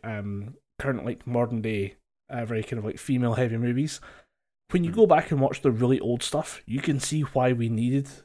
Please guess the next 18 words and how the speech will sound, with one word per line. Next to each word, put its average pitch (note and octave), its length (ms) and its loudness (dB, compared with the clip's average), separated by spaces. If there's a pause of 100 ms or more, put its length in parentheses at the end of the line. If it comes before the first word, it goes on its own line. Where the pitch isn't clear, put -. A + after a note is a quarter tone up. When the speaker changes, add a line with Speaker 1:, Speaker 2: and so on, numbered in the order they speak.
Speaker 1:
or A#2 120 -4
why B2+ 200 4
we A#2+ 140 0
need B2+ 180 -2
to - 100 -20
change C3 360 -2 (120)
some B2 240 -2
of C3 60 2
the C#3 80 4
rules D3+ 480 0
as B2+ 180 -2
far B2+ 140 -2
as, A#2+ 80 0
like, F2+ 220 -8
women's A#2+ 640 -2 (500)
agency B2+ 640 0
in B2+ 120 -2
movies, C3 440 -4